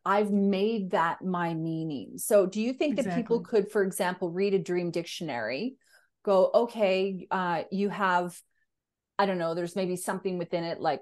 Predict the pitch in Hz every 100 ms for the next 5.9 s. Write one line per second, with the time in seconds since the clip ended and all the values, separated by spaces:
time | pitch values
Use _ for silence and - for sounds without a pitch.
0 | - 170 185 180 165 165 147 147 156 -
1 | 156 147 156 160 160 170 160 170 156 147
2 | 170 160 160 156 156 147 147 151 147 147
3 | 139 139 113 143 143 160 151 147 139 139
4 | 147 139 123 113 - 156 147 139 - -
5 | 156 - - 147 131 - 160 90